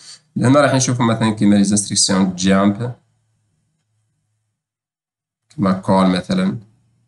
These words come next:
وراح نشوفوا دي زان-، د-، د-، دوطر انستركسيون اللي هما مهمين جدًا، اللي عندهم علاقه بلي ريجستر ديتا اللي تكلمنا عليه من قبل.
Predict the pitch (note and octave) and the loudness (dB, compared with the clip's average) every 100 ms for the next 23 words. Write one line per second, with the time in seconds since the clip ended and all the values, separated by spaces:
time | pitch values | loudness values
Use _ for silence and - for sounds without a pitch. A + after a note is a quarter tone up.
0 | _ _ _ _ _ _ _ _ _ _ | _ _ _ _ _ _ _ _ _ _
1 | _ _ _ - - A#2+ B2 D#3 - A#2+ | _ _ _ -20 -2 0 2 2 0 -2
2 | E3+ D3 C#3+ C#3 A#2 A#2 G#2 G#2 B2 C3 | -2 0 0 0 0 0 2 0 0 2
3 | B2+ B2+ B2+ - B2 A#2+ A#2 A#2 A2 G#2+ | 0 0 -4 0 0 2 2 2 2 4
4 | G#2+ G2+ F#2+ G2+ E3+ D3 B2+ B2 A#2 G2+ | 4 2 0 -2 -2 0 0 0 0 0
5 | G2+ G2 A2 C#3 A2+ G#2+ G2+ G#2 G2+ G2 | 2 0 2 0 2 0 2 0 -2 -4
6 | F#2 A2 A#2+ - G#2+ G2 F#2+ F#2 F#2 F#2 | -4 -2 -4 -2 0 2 2 -2 -4 -8
7 | - G2+ | -4 -4